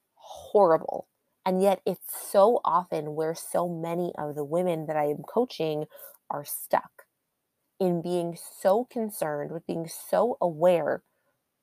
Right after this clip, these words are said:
of everybody else's experience of them and how they can manipulate the people's experience of them if they just work hard enough and if they just try hard enough and if they just focus their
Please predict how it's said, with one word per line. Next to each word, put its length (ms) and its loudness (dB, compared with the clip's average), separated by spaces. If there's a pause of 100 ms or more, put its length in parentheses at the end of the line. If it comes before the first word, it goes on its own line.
(380)
of 120 0 (180)
everybody 680 4 (100)
else's 460 2
experience 880 0
of 220 -4
them 400 0 (1200)
and 120 0
how 220 2
they 480 4
can 220 -4
manipulate 580 -2
the 220 0
people's 320 -6
experience 760 0
of 140 -4
them 340 2 (440)
if 140 -4
they 160 0
just 240 -6 (140)
work 400 8
hard 240 -2
enough 380 -4
and 80 -6
if 80 -10
they 100 -4
just 260 -10
try 440 6
hard 260 0
enough 280 -4 (440)
and 80 -2
if 60 -6
they 120 -2
just 240 -14 (200)
focus 360 4
their 220 -4